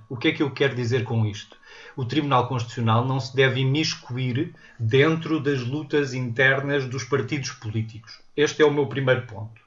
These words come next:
Portanto, a partir disto, poderia dizer-nos assim, "Ah, então o Tribunal não deve, eh, não deve aplicar o artigo quarenta e seis, número quatro da Constituição, que proíbe a existência de associações,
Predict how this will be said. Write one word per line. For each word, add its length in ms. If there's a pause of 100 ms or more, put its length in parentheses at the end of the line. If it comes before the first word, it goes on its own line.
(420)
Portanto, 400
a 80
partir 320
disto, 440 (400)
poderia 340
dizer-nos 400
assim, 260
"Ah, 240
então 220
o 80
Tribunal 560
não 320
deve, 500 (200)
eh, 320
não 320
deve 380 (140)
aplicar 560
o 120
artigo 260
quarenta 380
e 40
seis, 300
número 240
quatro 380
da 40
Constituição, 800 (140)
que 100
proíbe 480
a 40
existência 600
de 160
associações, 1080